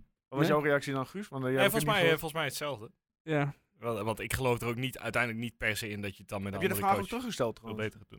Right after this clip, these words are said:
Speaker 3: doen. Ehm, nee, ik ben niet zo
Speaker 1: Nou,
Speaker 3: goed
Speaker 1: bij
Speaker 3: in interviewen.
Speaker 1: deze, eh, wat zou jij doen dan, eh,
Speaker 2: Nou,
Speaker 1: Jorgen?
Speaker 2: ik zou er nog niet zo zeker van zijn of ik hem wel,
Speaker 1: Ja,
Speaker 2: eh,
Speaker 1: jij
Speaker 2: zou
Speaker 1: zou
Speaker 2: laten
Speaker 1: gewoon zo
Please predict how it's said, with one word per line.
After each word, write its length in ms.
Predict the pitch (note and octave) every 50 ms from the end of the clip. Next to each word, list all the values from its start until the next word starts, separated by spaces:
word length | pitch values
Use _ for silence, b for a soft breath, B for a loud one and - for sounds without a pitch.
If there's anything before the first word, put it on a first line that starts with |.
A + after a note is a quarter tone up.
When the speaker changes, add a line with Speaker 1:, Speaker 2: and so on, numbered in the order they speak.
| -
Speaker 3:
doen. 100 | - C3 C3
Ehm, 680 | C3+ C#3 C#3 C#3 C#3 C3+ C3+ C#3 C#3 C#3 C#3 C#3 C#3+
nee, 140 | C#3 A#2+ -
ik 60 | F#2+
ben 100 | - A2+
niet 100 | C3 C3+
zo 60 | - -
Speaker 1:
Nou, 160 | - F#3 F3+
Speaker 3:
goed 120 | F#3 D#3+ D#3+
Speaker 1:
bij 100 | F3 F3
Speaker 3:
in 60 | F3
interviewen. 480 | D#3 C3 C3 B2 B2 B2 C3+ E3+ G3
Speaker 1:
deze, 160 | A#3 A3 G#3+ A3
eh, 60 | G#3+
wat 100 | G#3+ G#3
zou 140 | - A3 A3+
jij 100 | A3+ G3
doen 140 | D#3 C3
dan, 200 | A2+ A2 A2 G#2+
eh, 60 | G#2+ A2
Speaker 2:
Nou, 460 | G#2+ A2 A2 G#2+ G#2+ A2 A2 A2 G#2+ -
Speaker 1:
Jorgen? 200 | F#3+ D3+ C3+ C#3+
Speaker 2:
ik 100 | D#3+ E3+
zou 160 | - F3+ C#3+
er 60 | C3
nog 120 | B2 A#2+
niet 120 | A#2+ B2+ A#2+
zo 80 | B2+
zeker 260 | B2 - D#3+ F3+ F3+ E3+
van 120 | F3+ E3+
zijn 200 | D#3 D3+ C#3 C#3
of 80 | C3 B2
ik 60 | -
hem 120 | - C3+ C3
wel, 140 | C3 B2+
Speaker 1:
Ja, 40 | C3+ D#3+
Speaker 2:
eh, 60 | F3
Speaker 1:
jij 80 | -
Speaker 2:
zou 120 | B2 F3 F3+
Speaker 1:
zou 120 | F3 C#3 C3+
Speaker 2:
laten 160 | B2+ - F3+
Speaker 1:
gewoon 120 | F3 E3+
zo 60 | -